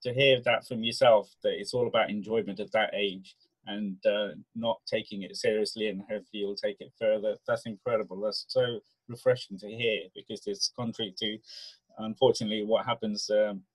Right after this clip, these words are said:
back in some of the South Asian countries where there's a lot of pressure from a very young age. But also the, the, the, the, the, the level you're going to is not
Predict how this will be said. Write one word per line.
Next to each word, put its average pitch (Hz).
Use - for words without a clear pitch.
back 110
in 107
some 104
of 101
the 104
South 107
Asian 104
countries 98
where 98
there's 98
a 101
lot 101
of 95
pressure 104
from 101
a 98
very 107
young 101
age. 104
But 139
also 165
the, 139
the, 127
the, 127
the, 120
the, 127
the 131
level 135
you're 117
going 127
to 113
is 104
not 127